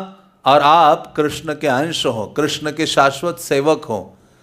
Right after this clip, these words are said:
हाँ, तो आपका कर्तव्य है भगवान की सेवा करना।" और भगवान की सर्वोच्च सेवा कैसे की जाती है?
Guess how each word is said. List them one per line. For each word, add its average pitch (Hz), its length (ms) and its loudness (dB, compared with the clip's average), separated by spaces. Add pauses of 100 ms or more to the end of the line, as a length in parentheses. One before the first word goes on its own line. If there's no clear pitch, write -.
(340)
हाँ, 135 260 2
तो 147 80 4
आपका 135 400 4
कर्तव्य 147 600 2
है 170 500 0 (280)
भगवान 139 500 0
की 151 160 -6
सेवा 143 400 4
करना।" 120 600 -2 (320)
और 127 220 2
भगवान 143 440 2
की 156 120 -4
सर्वोच्च 190 600 0
सेवा 151 340 0
कैसे 139 420 -2
की 143 180 -4
जाती 127 380 2
है? 165 400 2